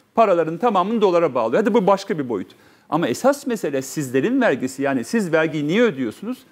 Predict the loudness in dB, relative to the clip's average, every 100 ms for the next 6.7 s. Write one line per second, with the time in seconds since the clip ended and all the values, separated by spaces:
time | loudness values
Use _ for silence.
0 | _ _ -2 2 2 0 -2 -4 -4 -4
1 | -2 -2 0 0 0 -2 -2 0 0 0
2 | -4 -8 -2 -4 -2 0 0 0 -4 -4
3 | -4 0 2 0 -4 -14 0 0 2 0
4 | 0 2 0 2 -2 -2 -6 -6 -6 -4
5 | 0 0 0 -4 0 0 2 2 0 0
6 | 0 0 -4 -6 -4 0 0